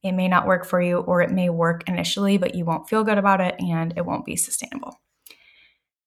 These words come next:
Those are my tips. I hope that you find this helpful. And if you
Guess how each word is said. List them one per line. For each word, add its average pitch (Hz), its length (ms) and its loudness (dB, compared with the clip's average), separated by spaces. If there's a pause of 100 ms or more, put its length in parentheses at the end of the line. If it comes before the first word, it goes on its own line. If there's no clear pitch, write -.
(340)
Those 226 680 4
are 277 500 0 (420)
my 262 220 4
tips. 277 460 -4 (100)
I 202 340 0
hope 196 400 -8
that - 140 -6
you 180 440 -4 (180)
find 175 420 -6
this - 220 -8
helpful. 294 580 2 (220)
And 185 720 2
if 202 240 -2
you 185 680 0